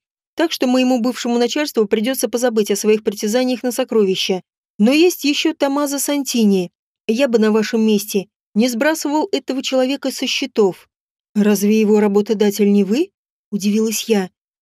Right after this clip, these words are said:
«Прикажите ему остановиться, и все». Джеймс печально усмехнулся. «Если бы все было так просто», воскликнул он.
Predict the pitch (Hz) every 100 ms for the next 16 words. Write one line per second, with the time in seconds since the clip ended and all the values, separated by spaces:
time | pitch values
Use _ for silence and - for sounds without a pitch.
0 | _ - 262 359 381 381 349 359 349 349
1 | 359 320 220 - 185 - _ 370 392 -
2 | 208 180 _ _ - 220 370 370 - 262
3 | 311 302 294 - 285 254 214 - 202 185
4 | _ _ _ 214 277 277 254 277 - 247
5 | 285 302 302 311 302 269 247 208 - 190
6 | 180 _ _ _ - 240 277 285 285 247
7 | 196